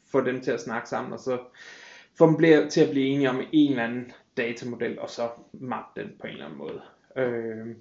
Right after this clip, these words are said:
og så er der selvfølgelig, at hvem der s-, en eller anden politisk beslutning, hvor, hvor man lægger den, den cen-, centrale interface, om det er sap eller non-sap, eller hvem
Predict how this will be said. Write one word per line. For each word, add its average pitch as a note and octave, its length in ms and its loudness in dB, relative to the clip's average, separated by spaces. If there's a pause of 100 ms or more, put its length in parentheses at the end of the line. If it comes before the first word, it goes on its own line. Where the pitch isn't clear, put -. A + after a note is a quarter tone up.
(180)
og C3+ 100 0
så C3+ 100 0
er B2 40 0
der B2 80 -2
selvfølgelig, B2 560 -2
at A#2 140 0 (1600)
hvem C#3 440 2
der - 120 -12
s-, - 400 -10 (460)
en C3+ 120 -2
eller A2+ 140 -2
anden A2 160 -4
politisk A#2+ 380 -6
beslutning, B2 460 -6
hvor, B2 380 2 (520)
hvor B2+ 280 0
man B2+ 120 -4
lægger A#2 280 -4 (2000)
den, A2+ 240 -4 (100)
den A2+ 220 -8 (580)
cen-, C3+ 340 -6
centrale A#2+ 500 -4
interface, A#2+ 460 -6
om A2+ 60 -10
det - 80 -12
er - 40 -14
sap - 280 -4
eller - 220 -10
non-sap, A2+ 500 -10
eller E2+ 160 -8
hvem B2+ 140 -8